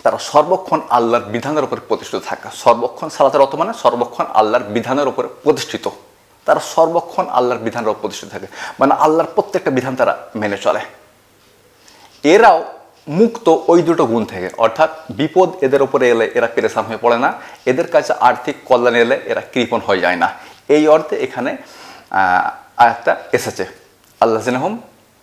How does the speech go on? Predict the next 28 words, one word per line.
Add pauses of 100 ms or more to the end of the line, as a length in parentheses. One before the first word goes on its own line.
(240)
আলা
সালাতিহিম (140)
দাইমুন", (160)
যারা (680)
দাইমি
সালাত
আদায়
করে (200)
অথবা
যারা
সর্বক্ষণ
সালাতে
রত
থাকে, (320)
যারা
আল্লাহর
বিধানের
উপর
সর্বক্ষণ
প্রতিষ্ঠিত
থাকে, (100)
তারা (120)
বিপদে
পেরেশান
হয়
না (220)
আর (100)
তারা